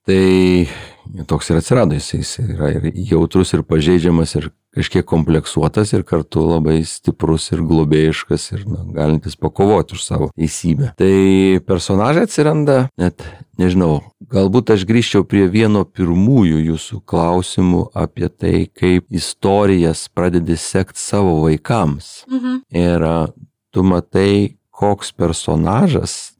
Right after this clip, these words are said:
Speaker 1: tarsi padovanotas kaip kažkoks amuletas ar apsaugos priemonė, tam vaikui būtų gerai,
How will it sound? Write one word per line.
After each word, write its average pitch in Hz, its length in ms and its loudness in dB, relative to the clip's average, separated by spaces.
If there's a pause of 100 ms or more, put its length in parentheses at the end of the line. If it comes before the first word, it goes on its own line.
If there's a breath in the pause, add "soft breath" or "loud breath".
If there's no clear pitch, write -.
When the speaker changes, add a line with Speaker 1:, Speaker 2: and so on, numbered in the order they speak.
(100)
Speaker 1:
tarsi 90 420 -2
padovanotas 85 920 0
kaip - 200 -6
kažkoks - 380 -6
amuletas 85 800 -2
ar - 140 -4
apsaugos 85 600 -2
priemonė, 95 580 2
tam 85 320 0
vaikui 98 400 0
būtų 90 560 -2 (300)
gerai, 92 500 0